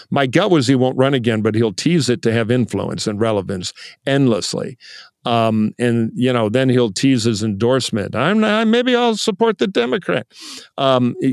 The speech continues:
'cause he's desperate to be relevant. Now, uh, so I don't know how to handicap it. I was intrigued just in terms of the, uh, the literature of the apocalypse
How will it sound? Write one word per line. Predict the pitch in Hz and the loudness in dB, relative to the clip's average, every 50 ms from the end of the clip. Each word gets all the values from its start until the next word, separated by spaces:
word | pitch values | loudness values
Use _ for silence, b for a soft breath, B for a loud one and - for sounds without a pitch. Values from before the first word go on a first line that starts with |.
| - - | 0 0
'cause | 147 135 113 - | 0 0 0 0
he's | 123 117 95 - | 0 0 -2 -4
desperate | - 123 123 120 - - 120 104 - | -2 -2 -2 0 0 -4 -6 -6 -6
to | 110 | -8
be | 104 - | -8 -6
relevant. | 98 107 127 131 123 113 - 110 - - _ _ | -4 -2 -2 -2 -2 -2 -4 -6 -10 -12 _ _
Now, | 120 120 120 123 120 113 98 - B B B B B B B B B _ - | -6 -4 -2 -2 -2 -4 -4 -8 B B B B B B B B B _ -16
uh, | - - - - - - 131 | -14 -14 -14 -12 -10 -8 -6
so | - - 147 | -4 -4 -2
I | 156 180 | -2 0
don't | 220 220 | 0 0
know | 190 160 | 0 2
how | 151 156 147 | 2 2 2
to | 127 | 2
handicap | 120 135 143 139 135 - - 113 101 - 123 | 2 2 2 0 0 0 0 -2 -2 -2 -4
it. | 123 | -2
I | 151 185 254 | 0 2 4
was | 262 220 135 151 | 4 4 4 4
intrigued | 143 117 - - 185 196 185 170 147 127 110 | 2 2 2 2 2 4 4 4 4 2 2
just | 110 143 143 127 - - | 2 2 2 0 -2 -2
in | - 143 127 120 104 | 0 0 0 0 0
terms | - 143 135 135 123 104 | 0 0 0 0 0 0
of | 120 120 110 104 | 0 -2 -2 0
the, | 113 113 113 113 110 113 | 0 0 2 2 2 0
uh, | 107 110 107 104 95 - B B B B B B B B B B - | 0 0 -2 -2 -4 -8 B B B B B B B B B B -10
the | 107 110 117 113 - - - | -6 -2 -2 -2 -2 -2 -2
literature | 120 120 123 139 139 135 131 113 - - 135 131 123 120 113 | -2 0 2 2 2 2 2 0 0 0 2 2 2 2 2
of | 104 95 | 0 0
the | 104 110 | -2 -2
apocalypse | 107 98 - 139 135 139 143 117 120 110 104 98 95 - - - - - | -2 -2 -2 -2 -2 -2 -2 -2 -2 0 0 0 -2 -4 -8 -10 -12 -12